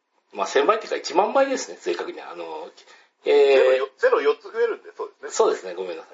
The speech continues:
Speaker 1: いね。あの、九百九十、九千九百九十九兆の上が一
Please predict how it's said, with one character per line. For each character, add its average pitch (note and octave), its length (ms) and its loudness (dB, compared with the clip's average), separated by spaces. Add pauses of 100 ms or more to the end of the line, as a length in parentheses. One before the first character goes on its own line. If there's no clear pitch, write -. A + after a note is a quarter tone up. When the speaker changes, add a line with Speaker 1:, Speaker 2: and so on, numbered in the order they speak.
Speaker 1:
い G2+ 40 -20
ね。 D#3 100 -4
あ - 100 -10
の、 G3+ 100 -14
九 D#4 280 -2
百 C#3+ 460 -2
九 F#3+ 260 0
十、 - 180 -12 (420)
九 C4 140 -2
千 D4 180 0
九 G3 100 2
百 F3+ 180 2
九 G3 180 2
十 D3+ 200 -2
九 F3 240 0
兆 C4 300 2
の C#3 160 2
上 F3+ 300 4
が A#3 380 4 (260)
一 - 480 -8